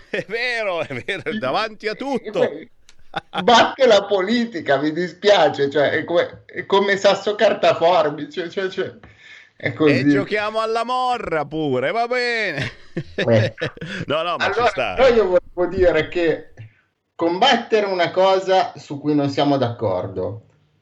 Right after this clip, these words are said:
Speaker 2: spargendo altro odio, non è propriamente la cosa più bella da fare. Adesso, al di là dei gusti delle singole persone, io ci tengo sempre a chiarire in pubblico i miei, perché non si sa mai. Ehm, cioè,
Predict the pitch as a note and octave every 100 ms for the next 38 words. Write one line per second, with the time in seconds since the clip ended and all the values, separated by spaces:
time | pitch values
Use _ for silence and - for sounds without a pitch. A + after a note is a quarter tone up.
0 | _ _ _ - A#3+ D#3+ D#3+ A3 G3+ D#3
1 | D3+ C#3 A#2+ A2+ G#2+ A#2 B2 - B2 C3
2 | D#3 F3 D3+ C3+ C#3 B2+ B2 A#2 A2+ G#2+
3 | A2 A2+ A2+ A2 A2 G#2+ G#2+ G#2+ A2+ A2
4 | A2+ B2 C3 - B2+ A#2+ C#3 C#3+ C#3 B2+
5 | A#2+ C#3 C#3+ - D3 C3+ B2+ B2+ C#3+ D3
6 | C3+ C3+ C#3 B2 A2 F3+ E3+ E3 - -
7 | _ - D#3 D#3+ E3 E3+ E3 D#3+ D3+ D3
8 | F3 F3+ F#3 - D#3 D#3 D#3+ D3+ D3 F#3+
9 | E3+ D#3+ D3+ D#3 D#3+ E3+ D3 C3+ C#3 C3
10 | A#2 C#3+ C3+ C3 B2 C3 A3 - - -
11 | - - - C#3 C#3 A#2+ A#2+ B2 A#2 A2+
12 | A2+ A2 G#2+ _ _ _ - D#3 -